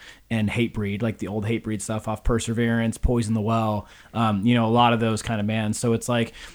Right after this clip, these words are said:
th-, their trick is really, it's a combination, like, Joey Sturgis is kinda, like, the master of this. He did, like, um, As We Came as Romans and all these other bands. Like,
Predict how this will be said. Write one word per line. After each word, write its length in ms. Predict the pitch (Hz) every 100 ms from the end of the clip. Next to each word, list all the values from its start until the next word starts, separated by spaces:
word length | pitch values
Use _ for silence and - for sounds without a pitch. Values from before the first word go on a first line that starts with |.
| - - 151
th-, 160 | 165 151
their 340 | 170 196 196
trick 520 | - - 160 190 -
is 160 | 139 120
really, 380 | 120 131 139 135
it's 100 | 131
a 60 |
combination, 640 | 131 131 131 127 127 - 127
like, 180 | 123 117
Joey 320 | 131 123 123
Sturgis 500 | - 120 117 120 127
is 120 | 123
kinda, 200 | 127 120
like, 160 | 120 117
the 80 |
master 400 | 117 120 120 - 120
of 60 |
this. 260 | 120 120 -
He 120 | 117
did, 180 | 117 113
like, 300 | 113 110 -
um, 320 | 120 117 110 117
As 160 | 123
We 80 | 113
Came 180 | 113 120
as 120 | 107
Romans 400 | 113 113 110 110
and 60 | 113
all 80 | 113
these 120 | 107
other 140 | 113
bands. 340 | 107 110 110 110
Like, 220 | 107